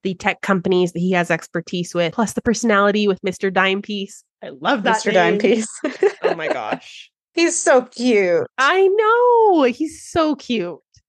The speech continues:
Speaker 1: Like,
Speaker 2: I
Speaker 1: I would
Speaker 2: honestly
Speaker 1: wear a
Speaker 2: feel like
Speaker 1: shirt
Speaker 2: you
Speaker 1: that
Speaker 2: could
Speaker 1: has
Speaker 2: sell
Speaker 1: that on there.
Speaker 2: merch. Yeah.
Speaker 1: Right?
Speaker 2: Yep.
Speaker 1: Yeah. Like, I'm imagining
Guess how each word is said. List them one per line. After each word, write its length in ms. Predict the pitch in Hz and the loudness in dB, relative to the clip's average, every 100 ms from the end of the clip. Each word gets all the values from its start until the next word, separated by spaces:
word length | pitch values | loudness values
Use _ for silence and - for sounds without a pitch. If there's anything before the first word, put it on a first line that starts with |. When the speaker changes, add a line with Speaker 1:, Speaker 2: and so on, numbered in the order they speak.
| _ | _
Speaker 1:
Like, 200 | 269 262 | -2 0
Speaker 2:
I 80 | 254 | 0
Speaker 1:
I 40 | |
would 40 | 330 | 0
Speaker 2:
honestly 120 | 349 | 0
Speaker 1:
wear 120 | 320 247 | 2 0
a 40 | |
Speaker 2:
feel 60 | 247 | 0
like 80 | 180 | -2
Speaker 1:
shirt 140 | 190 | -2
Speaker 2:
you 40 | 220 | -4
Speaker 1:
that 60 | 214 | -4
Speaker 2:
could 60 | |
Speaker 1:
has 120 | 202 - | -4 -2
Speaker 2:
sell 100 | 214 | -2
Speaker 1:
that 200 | 113 165 | -2 -6
on 60 | |
there. 140 | 156 131 | -8 -10
Speaker 2:
merch. 320 | - - - _ _ _ | -16 -20 -20 _ _ _
Yeah. 400 | - 277 349 196 233 | -6 -2 0 -2 -4
Speaker 1:
Right? 500 | 262 440 370 - - _ _ _ | 2 2 2 -4 -16 _ _ _
Speaker 2:
Yep. 320 | 190 170 - - _ _ | 0 0 -2 -20 _ _
Speaker 1:
Yeah. 260 | 185 170 131 - | 0 0 -2 -2
Like, 120 | 233 226 | -2 0
I'm 100 | 269 | 0
imagining 640 | 285 277 254 240 269 277 | 2 0 -2 -4 -6 -8